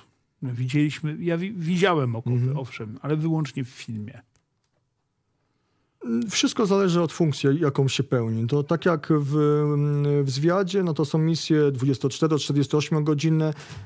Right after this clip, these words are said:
Speaker 2: e, później się wraca, ma się znowu czterdzieści osiem godzin i, i znowu się wraca na,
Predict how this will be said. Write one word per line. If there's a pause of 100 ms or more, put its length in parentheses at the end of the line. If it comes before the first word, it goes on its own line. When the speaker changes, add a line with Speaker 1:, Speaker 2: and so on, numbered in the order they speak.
Speaker 2:
e,
później
się
wraca,
ma
się
znowu
czterdzieści
osiem
godzin
i,
i
znowu
się
wraca
na,